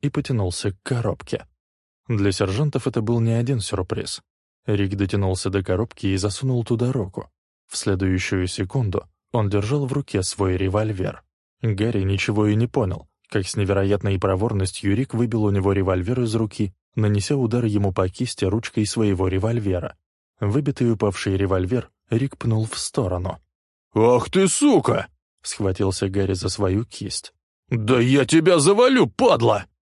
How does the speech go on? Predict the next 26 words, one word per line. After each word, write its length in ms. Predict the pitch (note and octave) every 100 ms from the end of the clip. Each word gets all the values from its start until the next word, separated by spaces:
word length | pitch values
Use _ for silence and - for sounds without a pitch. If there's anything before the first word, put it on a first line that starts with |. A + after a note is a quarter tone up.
| _ _ -
рычал 540 | G2+ F#2 - F2+ G2+
Гарри. 440 | A2+ G#2 E2+ D#2 - _ _ _ _
Гарри 300 | A2 G2+ D3+
оказался 520 | B2 G#2+ G2+ A2+ A#2 A2
совсем 380 | G2 F#2 A2+
не 100 | G#2+
готовым 480 | G#2 G#2+ C3 G2 F#2
к 60 | -
такому 360 | F#2+ F#2 F#2+
повороту 480 | F#2 F#2 G2 F#2 -
событий, 600 | - A2+ G#2 F2 - - _ _ _
за 200 | - C#3+
что 220 | D3+ - G2
и 100 | F#2+
поплатился. 840 | G2+ A2+ A#2+ - F#2+ - - - _ _ _ _ -
Его, 360 | G#2+ F#2+ F2+ C#3
как 240 | C3+ B2+
и 40 |
его 200 | A#2+ A2
напарника, 680 | A2+ G#2+ A2+ G2+ G2+ G#2 G2 _
шокировал 600 | - - C3 C3+ G2+ F2+ F2+
факт 320 | - A#2 -
самой 380 | - G2+ F#2+ F#2
картины, 520 | A#2 A#2+ - G2+ F2+
продемонстрированной 1080 | G2 F#2+ F#2+ F#2 - F#2+ F#2 F2+ G2 G#2+
Риком. 420 | B2 G2+ - -